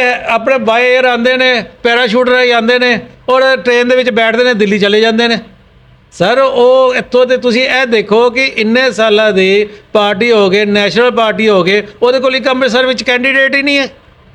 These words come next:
ਕਦੀ ਵੀ ਉਹਦੇ ਕੋਲ ਕੈਂਡੀਡੇਟ ਨਹੀਂ ਹੋਇਆ। ਆਉਣ ਵਾਲੇ ਸਾਡੇ ਪਿਛਲੇ ਵੀਹ ਸਾਲਾਂ ਦੇ ਵਿੱਚ ਅੰਮ੍ਰਿਤਸਰ ਦੇ ਵਿੱਚ ਉਹਦੇ ਕੋਲ ਕੈਂਡੀਡੇਟ ਹੀ ਕੋਈ ਨਹੀਂ ਹੈਗਾ। ਕਦੀ ਸਿੱਧੂ ਨੂੰ ਲਿਆ ਕੇ ਖੜਾ ਕਰ ਦਿੰਦੇ ਨੇ, ਕਦੀ ਪੁਰੀ ਨੂੰ ਲਿਆਉਂਦੇ ਨੇ, ਕਦੀ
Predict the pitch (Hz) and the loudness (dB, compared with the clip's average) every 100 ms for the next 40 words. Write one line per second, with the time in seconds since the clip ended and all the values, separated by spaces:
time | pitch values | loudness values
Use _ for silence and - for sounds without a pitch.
0 | - - - - 226 226 302 311 294 285 | -20 -20 -20 -4 -2 0 0 0 0 0
1 | 262 269 262 285 269 262 240 240 233 233 | 0 -2 0 -2 0 0 0 0 -2 -2
2 | 214 240 247 233 185 240 226 233 180 196 | -2 0 -2 -2 -2 -2 0 -2 -4 -2
3 | 247 247 220 254 247 247 240 233 220 220 | 2 2 0 -4 -2 -2 0 2 2 0
4 | 240 254 - - 190 214 226 220 233 226 | -2 -4 -8 -2 0 2 0 0 0 2
5 | 233 233 226 240 277 277 277 262 269 269 | 0 0 0 -2 0 -2 0 0 0 -2
6 | 240 220 - - - 208 202 196 247 269 | -2 -6 -10 -8 -2 -2 -2 0 0 0
7 | 254 240 226 240 226 226 214 220 226 208 | 0 0 0 0 0 0 0 0 0 0
8 | 208 214 208 202 196 202 247 247 240 220 | 2 2 0 -2 -2 0 0 0 0 0
9 | 226 226 214 214 214 | 0 0 0 0 0